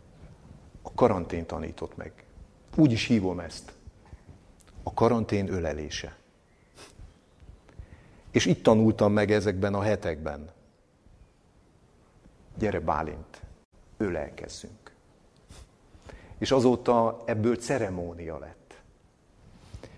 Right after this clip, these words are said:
És a, a Bálint, mióta így kezdjük a fürdést, meg az esti programot, hogy, ö, feltétlenül szeretlek. Nem azt nézem, hogy mennyit fogsz föl,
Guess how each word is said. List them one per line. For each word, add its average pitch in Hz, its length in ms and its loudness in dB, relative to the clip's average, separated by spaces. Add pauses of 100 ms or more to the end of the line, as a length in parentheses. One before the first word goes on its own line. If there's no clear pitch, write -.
És 104 240 4
a, 107 300 6
a 113 40 2
Bálint, 127 400 4
mióta 117 400 2
így 175 220 0
kezdjük 101 380 0
a 101 60 -2
fürdést, 101 580 -2
meg 98 120 -6
az 101 100 -6
esti - 280 -4
programot, 95 800 -4 (580)
hogy, 104 400 6
ö, 104 280 6 (360)
feltétlenül 104 1000 0
szeretlek. - 840 -8 (640)
Nem 139 300 4
azt 139 220 6
nézem, 113 420 0
hogy 92 140 -4
mennyit 92 380 -8
fogsz - 260 -6
föl, 151 380 2